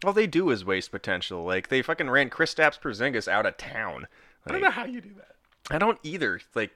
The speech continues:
Speaker 1: everyone <laughs> loved him, and he was like, "I don't fucking wanna do this anymore." Um,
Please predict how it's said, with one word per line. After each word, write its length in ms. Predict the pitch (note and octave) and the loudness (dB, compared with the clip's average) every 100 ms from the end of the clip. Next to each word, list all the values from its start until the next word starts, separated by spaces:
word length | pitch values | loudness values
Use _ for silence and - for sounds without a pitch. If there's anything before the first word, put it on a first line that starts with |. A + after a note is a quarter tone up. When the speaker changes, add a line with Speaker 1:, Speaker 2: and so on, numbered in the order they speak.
| - | -2
Speaker 1:
everyone 280 | F3 A#3 A3+ | 4 6 6
<laughs> 140 | D#3 | 6
loved 280 | D#3+ G3 D#3+ | 6 6 4
him, 200 | B2+ F#2+ | -2 0
and 80 | G#2 | 0
he 60 | A#2 | 0
was 100 | G#2+ | 2
like, 120 | G2+ | 6
"I 80 | A2+ | 6
don't 160 | G2 | 2
fucking 280 | - - D#2+ | -6 -20 -16
wanna 160 | D#2+ - | -14 -14
do 160 | - D2+ | -16 -16
this 180 | - - | -16 -16
anymore." 460 | E2+ E2+ E2+ E2+ - - - - - | -16 -16 -16 -18 -20 -20 -20 -12 0
Um, 560 | A#2 A2 G#2+ G#2 F#2 | 4 4 2 0 -8